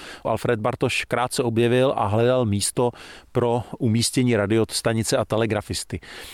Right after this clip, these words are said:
A Aubrecht to uskutečnil, eh, skrze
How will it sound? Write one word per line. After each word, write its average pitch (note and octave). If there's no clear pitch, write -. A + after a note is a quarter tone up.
A A2
Aubrecht B2+
to E3
uskutečnil, C#3+
eh, A#2+
skrze C3+